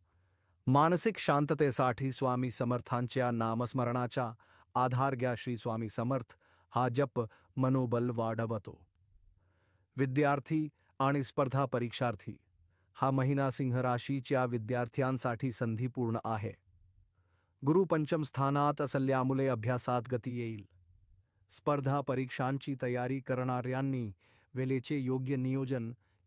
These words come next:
केल्यास मोठे यश मिळू शकते. अभ्यासासाठी सकाळची वेळ सर्वोत्तम. सोशल मीडियाचा वापर मर्यादित ठेवा. गुरुजनांचा आशीर्वाद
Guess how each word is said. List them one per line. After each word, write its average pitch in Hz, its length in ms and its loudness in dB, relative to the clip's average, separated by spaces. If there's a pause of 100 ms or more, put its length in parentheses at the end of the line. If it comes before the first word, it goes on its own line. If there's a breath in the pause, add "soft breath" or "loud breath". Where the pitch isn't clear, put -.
केल्यास 139 540 0
मोठे 135 500 -2
यश 123 260 -4
मिळू 131 220 0
शकते. 104 440 -8 (840)
अभ्यासासाठी 139 880 0
सकाळची 127 560 -4
वेळ 120 200 -4
सर्वोत्तम. 123 680 -6 (680)
सोशल 151 320 0
मीडियाचा 139 520 0
वापर 127 340 0
मर्यादित 123 440 -2 (120)
ठेवा. 113 380 -4 (640)
गुरुजनांचा 139 760 2
आशीर्वाद 127 640 0